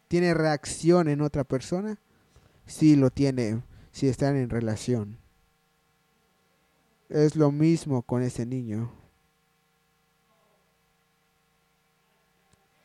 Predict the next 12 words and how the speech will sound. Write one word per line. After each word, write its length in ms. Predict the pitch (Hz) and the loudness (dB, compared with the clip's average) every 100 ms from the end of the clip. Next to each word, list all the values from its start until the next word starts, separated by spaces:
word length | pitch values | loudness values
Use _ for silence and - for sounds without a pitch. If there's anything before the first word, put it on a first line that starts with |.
| _ _ _ | _ _ _
Ese 240 | 143 135 143 | -4 -2 0
padre, 680 | - 160 180 156 147 139 139 | 2 4 6 4 4 4 4
otra 240 | 147 131 | 2 2
vez, 600 | 143 196 151 156 - - - _ - - - | 4 6 4 4 -2 -18 -20 _ -20 -20 -20
en, 720 | 123 131 143 143 139 131 120 - - | -18 -6 -2 0 -2 -4 -8 -16 -10
en 180 | 143 151 | -6 0
la 60 | |
autoridad 420 | 143 147 147 156 165 | 0 0 0 0 -2
que 120 | 151 | -4
tiene, 340 | - 190 175 | 0 0 2
o 140 | 135 156 | 4 2
esa, 360 | - 165 135 | 2 0 0